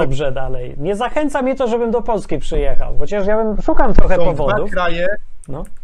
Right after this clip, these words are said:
Speaker 2: są dwa kraje na świecie, które się rozwijały do tej pory najszybciej w ciągu ostatnich dwudziestu lat. Pierwszy to Chiny, drugi to Polska, w ogóle gospodarczo.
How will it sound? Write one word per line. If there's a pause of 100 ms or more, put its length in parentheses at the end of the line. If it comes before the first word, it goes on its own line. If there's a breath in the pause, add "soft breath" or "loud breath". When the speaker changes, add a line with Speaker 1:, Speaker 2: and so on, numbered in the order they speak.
Speaker 2:
są
dwa
kraje
na
świecie,
które
się
rozwijały
do
tej
pory
najszybciej
w
ciągu
ostatnich
dwudziestu
lat. (320 soft breath)
Pierwszy
to
Chiny,
drugi
to
Polska, (180)
w
ogóle
gospodarczo.